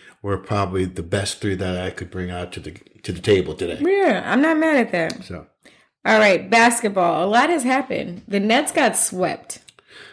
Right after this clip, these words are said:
Speaker 1: Brought the,
Speaker 2: <laughs>
Speaker 1: the Boston Celtics brought the broom out on 'em.
Speaker 2: That was crazy. I was not, I feel bad. <laughs>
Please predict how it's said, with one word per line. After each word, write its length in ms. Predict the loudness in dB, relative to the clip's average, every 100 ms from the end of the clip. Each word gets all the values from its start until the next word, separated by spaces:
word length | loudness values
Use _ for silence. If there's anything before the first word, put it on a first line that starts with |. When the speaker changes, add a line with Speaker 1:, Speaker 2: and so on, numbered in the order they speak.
| _ _
Speaker 1:
Brought 260 | 0 0 0
the, 80 | -4
Speaker 2:
<laughs> 1200 | 2 4 6 4 4 -4 -6 -18 -20 -18 -10 0
Speaker 1:
the 80 | 2
Boston 400 | 4 2 4 2
Celtics 540 | 4 2 2 -2 -4 -10 -14 0
brought 220 | 0 2
the 80 | 0
broom 380 | 2 2 4
out 120 | 2 0
on 60 |
'em. 220 | -2 -4 -10 -20 _ -4
Speaker 2:
That 180 | 0
was 120 | 0 0
crazy. 280 | 2 2
I 140 | 2 0
was 140 | 2
not, 200 | 2 2
I 220 | 2 2 0
feel 240 | 0 0
bad. 320 | 0 -2 2
<laughs> 180 | 2 4